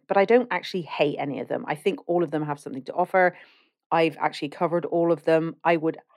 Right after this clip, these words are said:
happily watch all of them again. Now, Neve Campbell is not in this one, which everyone knows about. It was a very disappointing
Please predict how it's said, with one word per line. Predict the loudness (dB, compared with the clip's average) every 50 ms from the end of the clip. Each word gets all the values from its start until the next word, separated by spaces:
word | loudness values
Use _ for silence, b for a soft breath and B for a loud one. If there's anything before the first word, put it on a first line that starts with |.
| -8 -6
happily | -6 -4 -2 0 0 2 4
watch | 4 4 2 2 2
all | 4 4 4 4
of | 4
them | 2 0 0
again. | 2 4 6 6 6 4 2 b b b b b b b b b b _ _ _ -2
Now, | 0 2 4 4 4 2
Neve | 2 0 -2 -2 -2
Campbell | -4 -4 -2 -2 0 2 4 4 4 4 2 0
is | -2 -2 -2 -2 0
not | 0 0 0 0 0
in | -2 -4
this | -4 -4 -4 -2
one, | -2 0 0 0 -2 -6 _ _ _ _ _ _ _ _ _ _ _ _ _
which | -4 -4 -2 -2
everyone | -2 -2 -2 -2 -2 -2 -2
knows | -2 -4 -4 -6 -8
about. | -6 -2 0 0 0 2
It | 0 0 0
was | 0 -2 -2 -4
a | -4
very | -2 0 0 0 0
disappointing | -2 -6 -10 -10 -10 -10 -12 -12 -12 -10 -8 -8 -8 -8 -6 -6 -6 -4 -4 -6 -8 -10